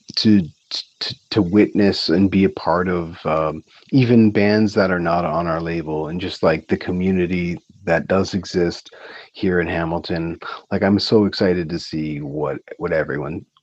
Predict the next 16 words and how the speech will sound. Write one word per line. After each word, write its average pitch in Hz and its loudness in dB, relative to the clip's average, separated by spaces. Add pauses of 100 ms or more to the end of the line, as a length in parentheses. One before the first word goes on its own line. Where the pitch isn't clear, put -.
(120)
has 92 -4
been 80 -6
doing 76 -6
for - -10
the 73 -4
last, 73 -2
like, 76 -4
year 73 -2
and 73 -4
a 69 -6
half, 73 -6
right? 80 0
Like, 85 -2 (840)
you 90 2
know, 82 2
I, 87 4